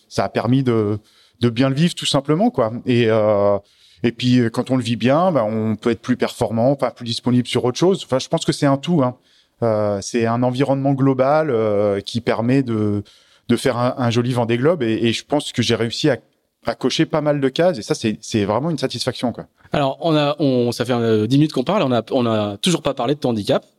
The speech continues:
Speaker 2: qui, qui en fait, qui, qui, qui est plein de paradoxes. Alors, je vais parler de mes expériences à moi, parce qu'on a couru un moment, euh, euh, l'un contre l'autre, et de la perception qu'a le, le milieu de la voile de ton handicap. Et en fait, le milieu de la voile, il perçoit pas ton handicap. Il te prend pour un coureur comme un autre.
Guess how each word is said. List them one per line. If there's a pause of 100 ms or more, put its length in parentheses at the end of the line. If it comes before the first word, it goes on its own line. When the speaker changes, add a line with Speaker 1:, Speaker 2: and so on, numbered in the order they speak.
(220)
Speaker 2:
qui,
qui
en
fait,
qui,
qui,
qui
est
plein
de
paradoxes.
Alors,
je
vais
parler
de (100)
mes
expériences
à
moi,
parce
qu'on
a
couru
un
moment,
euh,
euh,
l'un
contre
l'autre, (440)
et
de
la
perception
qu'a
le,
le
milieu
de
la
voile (440)
de
ton
handicap. (240)
Et
en
fait,
le
milieu
de
la
voile,
il
perçoit
pas
ton
handicap. (120)
Il
te
prend
pour
un
coureur
comme
un
autre.